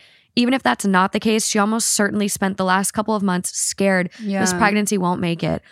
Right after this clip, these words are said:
Speaker 1: Of all the jokes you could make,
Speaker 2: Mm-hmm.
Speaker 1: that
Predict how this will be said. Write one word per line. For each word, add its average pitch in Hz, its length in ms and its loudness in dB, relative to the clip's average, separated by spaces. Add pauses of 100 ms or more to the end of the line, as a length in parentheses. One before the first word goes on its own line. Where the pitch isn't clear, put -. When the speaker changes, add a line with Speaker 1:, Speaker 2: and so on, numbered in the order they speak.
(420)
Speaker 1:
Of 196 360 2 (160)
all 262 380 4
the 240 140 4
jokes 220 400 0
you 208 100 0
could 180 220 0
make, 160 340 0 (320)
Speaker 2:
Mm-hmm. 185 200 -6
Speaker 1:
that 190 280 4